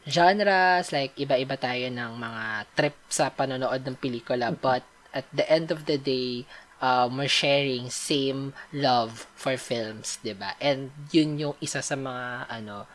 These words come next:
Speaker 1: nagustuhan ko at kung bakit tayo nagtagal for this, ano,
Speaker 2: <laughs>
Speaker 1: nagtagal. Ayun, basta sobrang saya ko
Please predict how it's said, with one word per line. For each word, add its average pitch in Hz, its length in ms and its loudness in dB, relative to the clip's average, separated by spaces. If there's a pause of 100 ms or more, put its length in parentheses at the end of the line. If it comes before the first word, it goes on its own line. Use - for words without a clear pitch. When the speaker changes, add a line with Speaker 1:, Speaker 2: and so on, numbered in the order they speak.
(320)
Speaker 1:
nagustuhan 135 720 -2
ko - 160 0
at - 240 -6
kung 135 160 -4
bakit 131 320 -2
tayo 110 640 -2 (160)
nagtagal 415 800 8
for 277 160 0
this, 240 320 0 (160)
ano, 175 160 4 (480)
Speaker 2:
<laughs> 139 400 6
Speaker 1:
nagtagal. 277 480 4 (3000)
Ayun, 254 480 8
basta 254 320 4 (160)
sobrang 220 400 4
saya 175 240 6
ko 147 400 -2